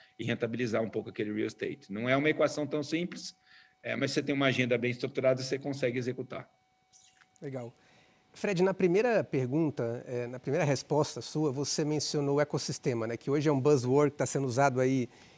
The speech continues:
Speaker 2: é, acho que foi muito inspirado na China, né? É, fala pra gente o que que é ecossistema na, na, é, pra você e qual que é a tua visão, como é que isso se encaixa na, na transformação, na estratégia do Magalu?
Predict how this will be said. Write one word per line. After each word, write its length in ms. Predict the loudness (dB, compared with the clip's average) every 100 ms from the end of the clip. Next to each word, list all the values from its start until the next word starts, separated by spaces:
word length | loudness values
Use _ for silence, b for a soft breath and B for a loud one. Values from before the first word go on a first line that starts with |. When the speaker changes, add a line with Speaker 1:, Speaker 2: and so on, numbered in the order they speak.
| B
Speaker 2:
é, 480 | -6 -2 0 0 -4 -6
acho 120 | -6
que 60 |
foi 80 | -4
muito 160 | -4 -4
inspirado 440 | -4 0 0 2
na 120 | 0
China, 320 | -2 -4 -4 -2
né? 200 | -2 -4 -6
É, 280 | -4 -4 -6 -6
fala 280 | 0 2
pra 140 | 4 6
gente 260 | 6 4 -2
o 80 | -6
que 180 | 0 4
que 120 | 6
é 100 | 4 2
ecossistema 680 | -6 -4 -4 -4 -2 0 2
na, 220 | 0 -2
na, 300 | -2 -4 -6 B B B B
é, 220 | -6 -4
pra 160 | 0 2
você 460 | 2 0 0 0
e 160 | 0 -2
qual 180 | 0 2
que 60 |
é 20 |
a 40 | 4
tua 140 | 4
visão, 320 | 4 4 2
como 140 | 4 2
é 60 |
que 100 | 2
isso 140 | 0 2
se 80 | 0
encaixa 480 | 4 4 4 2
na, 260 | 0 0 -2 B B B -4
na 120 | -2
transformação, 760 | 2 0 2 2 2 2 0 2
na 100 | 0
estratégia 540 | -2 -2 2 2 2
do 80 | 0
Magalu? 420 | 0 0 -2 -6